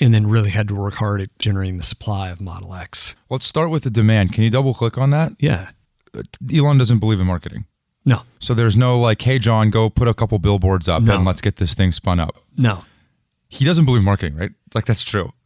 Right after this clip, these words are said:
Speaker 1: I didn't believe in paid marketing.
Speaker 2: Right.
Speaker 1: But there are other forms of marketing. Definitely believes in earned marketing, which is using the press and platforms as free accelerators and amplifiers of the message.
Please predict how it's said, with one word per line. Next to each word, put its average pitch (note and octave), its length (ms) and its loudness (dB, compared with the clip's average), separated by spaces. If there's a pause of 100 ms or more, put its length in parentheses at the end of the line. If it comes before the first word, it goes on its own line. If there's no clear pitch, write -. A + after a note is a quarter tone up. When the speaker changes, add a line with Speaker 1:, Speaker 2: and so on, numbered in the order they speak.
(500)
Speaker 1:
I D3 60 2
didn't C#3+ 100 0
believe E3+ 200 4
in C3 120 6
paid D3+ 280 4
marketing. G#2 540 -4
Speaker 2:
Right. A2 240 -2
Speaker 1:
But B2+ 140 0
there B2+ 80 2
are C3 80 4
other D3+ 140 2
forms C3+ 280 4
of B2 60 4
marketing. A#2 420 2
Definitely B2+ 300 2
believes B2+ 260 2
in A#2+ 100 2
earned A#2+ 240 4
marketing, A2 500 0
which A#2 200 0
is G2+ 300 0 (640)
using B2+ 440 4
the A2+ 60 4
press G2+ 720 -2 (300)
and A2 380 2
platforms G2 760 -4
as G#2 220 -2
free G2+ 680 0 (260)
accelerators A2+ 720 2
and G#2+ 100 2
amplifiers G#2 480 -2
of G2+ 80 -4
the F2+ 60 -8
message. - 480 -6